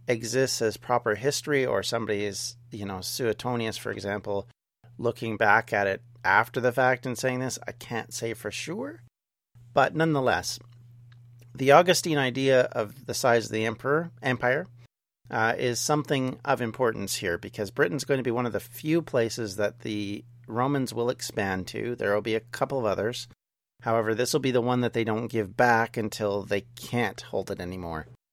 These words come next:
Whereas the other ones, they end up giving back for various reasons. This one, they hold on to. Now, as we talked about previously, there was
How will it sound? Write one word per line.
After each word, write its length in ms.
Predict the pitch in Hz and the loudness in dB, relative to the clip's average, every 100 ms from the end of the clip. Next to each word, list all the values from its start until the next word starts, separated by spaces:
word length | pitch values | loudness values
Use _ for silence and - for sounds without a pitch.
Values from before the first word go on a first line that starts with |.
| _ _ _ - | _ _ _ -6
Whereas 340 | 107 104 101 | 0 2 4
the 80 | 123 | 6
other 140 | 170 | 6
ones, 320 | 131 123 110 - | 6 2 0 2
they 180 | 113 | 4
end 140 | 117 110 | 4 2
up 140 | 107 | 0
giving 240 | 127 110 104 | 0 0 2
back 220 | 101 101 | 2 0
for 140 | 98 | -4
various 380 | 90 95 92 87 | 0 2 2 -2
reasons. 520 | 113 123 95 98 90 | -2 -2 -2 -6 -8
This 340 | 104 117 143 110 | -4 2 2 2
one, 280 | 104 98 | -2 -2
they 160 | 95 101 | 0 0
hold 200 | 90 92 | 0 -2
on 220 | 92 85 | -4 -4
to. 200 | 78 78 - _ _ _ _ _ - - - | -8 -10 -12 _ _ _ _ _ -20 -20 -4
Now, 360 | 147 160 127 95 - - - - - - | 4 6 6 0 -10 -20 -20 -20 -8 0
as 180 | 135 | 0
we 80 | 165 | 2
talked 240 | 160 180 180 | 4 4 6
about 180 | 170 | 2
previously, 640 | 131 151 123 113 120 117 117 | 4 0 2 0 -2 -2 0
there 180 | 123 | 0
was 420 | 123 170 233 - | 2 4 4 2